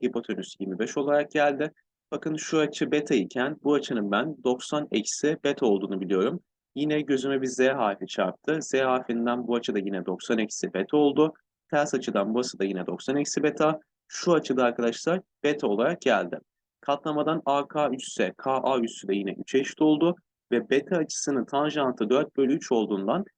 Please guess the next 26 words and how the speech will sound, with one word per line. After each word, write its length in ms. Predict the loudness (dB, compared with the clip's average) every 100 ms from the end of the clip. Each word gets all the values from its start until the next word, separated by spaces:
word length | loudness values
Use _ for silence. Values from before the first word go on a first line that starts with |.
| _ _ _
bakın 220 | -2 -2 -4
komşu 440 | 0 -2 -2 -2
üç 200 | -2 2
olduğundan 480 | 2 2 0 -2 -2
mecburen 520 | -4 -4 0 0 0
karşısı 680 | -2 -6 -2 -4 0 0 0 _ _
dört 240 | 2 2 0
olarak 280 | 2 0 0
gelecektir 540 | -6 -4 -6 0 -2
ki 260 | 2 2 2 _
tanjant 460 | -2 -2 0 -2 -2
beta 200 | -2 0
dört 260 | 0 0
bölü 160 | 0 0
üç 160 | -2 -2
olsun. 440 | -4 -2 -2 -2 _ _ _ _ _
Yine 200 | 0 0
katlama 440 | 0 -2 0 0
yorumuna 300 | 0 0 0
devam 280 | 0 0 0
edelim. 280 | 0 0 -2 -6 _ _ 0
A 260 | 2 2
D 120 | 0
uzunluğu 460 | -2 -4 -2 -2 -2
yirmi 300 | 0 0 2
dörttü. 500 | 2 2 0 -4 -4